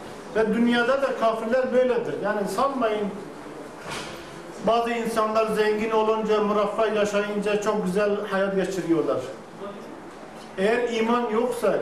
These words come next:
güzellik yoksa, ebediyet fikri yoksa, kainatı sürekli do-, yokluklarla dolu bir alem, bir karanlık olarak görür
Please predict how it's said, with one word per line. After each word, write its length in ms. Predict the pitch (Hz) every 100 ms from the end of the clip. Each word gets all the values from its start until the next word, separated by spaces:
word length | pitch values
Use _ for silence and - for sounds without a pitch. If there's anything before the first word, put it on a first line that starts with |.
| 175
güzellik 580 | 175 202 208 233 -
yoksa, 340 | 220 233 233 208
ebediyet 680 | 202 202 202 196 214 240 -
fikri 340 | - 196 233
yoksa, 540 | 240 - - 320 - - - - - - - - -
kainatı 560 | 196 202 214 214 208 269
sürekli 520 | 269 320 277 - 247
do-, 540 | 254 185 - - - 208
yokluklarla 760 | 214 220 214 220 254 254 196
dolu 260 | 208 247 254
bir 80 | 240
alem, 500 | 202 208 220 202 185
bir 140 | 208
karanlık 480 | 220 220 214 247 233
olarak 380 | 226 233 220 202
görür 280 | 214 277